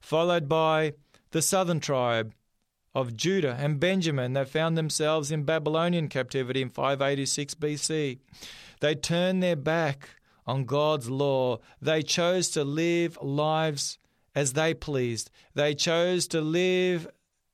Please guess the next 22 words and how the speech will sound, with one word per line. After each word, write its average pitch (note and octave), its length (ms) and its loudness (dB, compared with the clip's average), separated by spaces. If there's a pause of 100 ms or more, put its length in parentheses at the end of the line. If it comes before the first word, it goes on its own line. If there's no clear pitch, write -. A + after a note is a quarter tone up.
according E3+ 440 0
to F3 100 -2
the D#3 140 0
Nike D#3+ 580 0
generation. B2+ 800 0
If C3 140 -4
it C3+ 100 -2
feels G3 400 0
good, G3+ 340 0 (300)
just F3 340 0
do D#3+ 220 2
it. B2+ 140 -2 (460)
And D#3 160 0
whenever F3+ 300 2
we F#3 140 2
separate D#3 580 0
ourselves C#3 680 0
from B2+ 300 -4
God's C#3 480 0
law C3+ 260 2
of B2 140 -2
love, C3 340 0